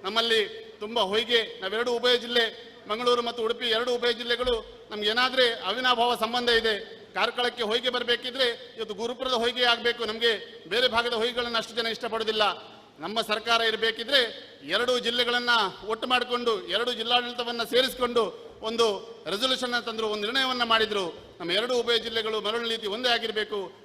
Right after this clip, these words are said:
ಅಲ್ಲಿ ರಾಜಧನವನ್ನ ಕಟ್ಟಿದ್ರೆ ಅದು ಉಡುಪಿಗೂ ಕೂಡ ಅನ್ವಯ ಆಗ್ಬೇಕು ಅಂತ ಹೇಳಿ ನಿಟ್ಟಿನಲ್ಲಿ ಇಡೀ ನಮ್ಮ ಸರ್ಕಾರ ಇರ್ಬೇಕಿದ್ರೆ ಕಾರ್ಕಳದ ಇಡೀ ಭಾಗ ಭಾಗಗಳಿಗೆ ನಮ್ಗೆ, ಆ, ಮರಳು ಬರ್ತಾ ಇತ್ತು. ಆದ್ರೆ ಕಾಂಗ್ರೆಸ್ ಸರ್ಕಾರ ಬಂದ ಮೇಲೆ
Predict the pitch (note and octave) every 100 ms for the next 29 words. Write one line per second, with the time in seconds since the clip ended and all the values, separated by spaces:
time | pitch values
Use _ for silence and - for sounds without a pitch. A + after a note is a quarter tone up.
0 | D3 G3+ C4 A#3+ A#3 A#3 A#3 A3+ A3+ G#3+
1 | G#3+ B3+ B3 G#3+ - - F#3 G3 B3+ C#4
2 | A#3 B3+ A3+ G#3 B3 C4 B3 A#3+ A#3+ A#3
3 | A3 A3+ G#3+ A3 A3 G#3+ G3+ - - -
4 | D#3+ C4 C4+ B3 A#3+ A3+ A3+ A#3+ A#3 G#3+
5 | A3 A3+ A3 G#3+ F#3 - - F#3+ A3 A#3
6 | A3 G3+ A3+ C4+ A3+ A#3 A#3+ A3+ A3 A3
7 | G#3+ G#3+ G#3+ G3+ - - - - F#3 F3+
8 | F3+ E3 - - - - _ _ - F3
9 | B3 B3 A3+ A3+ G#3 - F#3+ D#3+ - -
10 | F#3 G#3+ G3 G#3+ A#3 A3 G#3+ A3 A3 G#3
11 | A3+ A#3+ C4 A3+ -